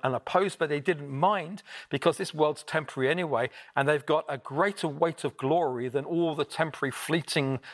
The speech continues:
suffering that they have to go through right now. It was worth it,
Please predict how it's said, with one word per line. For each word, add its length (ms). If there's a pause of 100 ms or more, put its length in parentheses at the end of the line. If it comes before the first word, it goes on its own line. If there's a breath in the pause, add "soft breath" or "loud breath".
suffering 640
that 160
they 140
have 240
to 80
go 200
through 300
right 320
now. 440 (420)
It 60
was 180
worth 360
it, 200